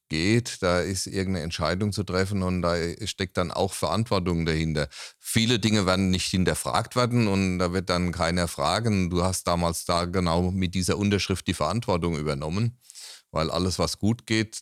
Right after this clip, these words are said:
das beschäftigt ja dann keinen mehr. Und wenn was nicht so gut geht, dann fragt vielleicht mal jemand nach, "Wer hat denn das entschieden und wer hat denn da die Verantwortung zu tragen dafür?" Und das ist natürlich auch, auch immer spannend, auch gerade im beruflichen Umfeld.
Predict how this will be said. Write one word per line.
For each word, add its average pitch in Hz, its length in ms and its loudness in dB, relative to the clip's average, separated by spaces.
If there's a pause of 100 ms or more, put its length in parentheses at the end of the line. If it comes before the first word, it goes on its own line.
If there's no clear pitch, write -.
(100)
das - 400 -2
beschäftigt - 560 -2
ja 80 100 0
dann 78 200 0
keinen 73 440 0
mehr. 92 280 0 (560)
Und 80 260 -4
wenn 80 220 -4
was 78 220 -6
nicht 90 240 -2
so 92 140 0
gut 101 240 -2
geht, 104 240 2
dann 92 220 2
fragt 80 560 -2
vielleicht 80 440 0
mal 80 120 0
jemand 78 320 0
nach, 85 240 -2
"Wer 71 120 0
hat 78 140 0
denn 80 240 0
das - 320 -2
entschieden 87 600 -2
und 78 300 -4
wer 78 140 0
hat 80 120 -4
denn 80 140 0
da 78 120 2
die 78 140 -2
Verantwortung 76 560 -4
zu - 120 -8
tragen 69 420 -8
dafür?" 67 360 -8 (880)
Und 76 380 2
das 92 220 4
ist 101 120 2
natürlich 87 540 2
auch, 76 340 2
auch 78 220 0
immer 82 200 0
spannend, 78 520 0
auch - 340 -8
gerade 71 240 0
im 71 100 -2
beruflichen 76 500 -2
Umfeld. 76 520 -2